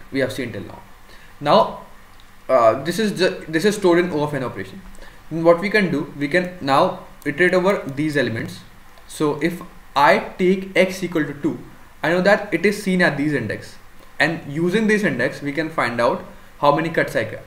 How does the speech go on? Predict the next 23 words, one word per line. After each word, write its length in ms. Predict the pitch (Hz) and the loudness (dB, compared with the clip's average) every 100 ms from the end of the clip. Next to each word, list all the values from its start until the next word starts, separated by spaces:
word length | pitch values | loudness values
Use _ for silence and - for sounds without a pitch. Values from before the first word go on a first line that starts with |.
| 120 | 0
I, 180 | 123 - | 0 0
like, 180 | 123 - | -2 2
how 160 | 131 | 2
many 140 | 147 151 | 2 -2
segments 320 | 143 127 131 | -4 -2 -2
I 20 | |
have 140 | 110 | -2
to 80 | 120 | -4
delete. 320 | 107 107 - - - - - - - | -10 -14 -16 -18 -20 -20 -20 -18 -8
Okay, 180 | 123 113 - - | -8 -8 -12 0
if 220 | 180 196 | 0 2
the 100 | 226 | 2
first 500 | 254 - 170 160 190 | 2 2 4 6 4
index 360 | 170 160 160 160 | 2 0 0 2
is 100 | 170 | 0
zero, 260 | 131 110 - - - - - - - | 0 -6 -8 -16 -20 -20 -20 -20 -8
like, 180 | 120 139 | -6 -6
if 140 | 139 | 4
I 100 | 170 | 4
see 220 | 170 185 | 4 -2
zero 380 | 143 139 160 180 | -2 2 2 2
some, 280 | 180 - - - | 2 -2 -2 -16
somewhere, 540 | - 135 123 113 101 | -8 -6 -6 -8 -8